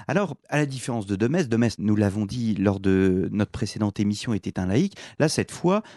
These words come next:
nous avons affaire à un prince de l'Église, et c'est un prince de l'Église qui domine son siècle. Il n'y a pas de grande figure de, d'évêque au dix-neuvième siècle.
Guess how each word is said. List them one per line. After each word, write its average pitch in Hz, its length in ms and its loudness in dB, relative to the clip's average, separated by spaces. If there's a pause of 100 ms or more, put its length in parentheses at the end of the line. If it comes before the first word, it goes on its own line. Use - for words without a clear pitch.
nous 147 180 2
avons 135 380 2
affaire 156 380 -2
à 95 180 0
un - 20 -2
prince 123 320 -2
de 107 120 0
l'Église, 131 460 -2
et 95 220 2
c'est - 140 -6
un 98 80 -2
prince 135 240 -2
de 107 60 4
l'Église 110 280 0
qui - 140 -8
domine 113 360 2
son 98 200 -8
siècle. - 400 -4 (260)
Il 104 120 -2
n'y 104 120 2
a 98 60 0
pas 160 280 0
de 113 120 -4
grande 113 360 -2
figure 143 560 -6 (240)
de, 85 220 -6
d'évêque 120 840 0
au 139 120 2
dix-neuvième 107 560 -2
siècle. - 420 -8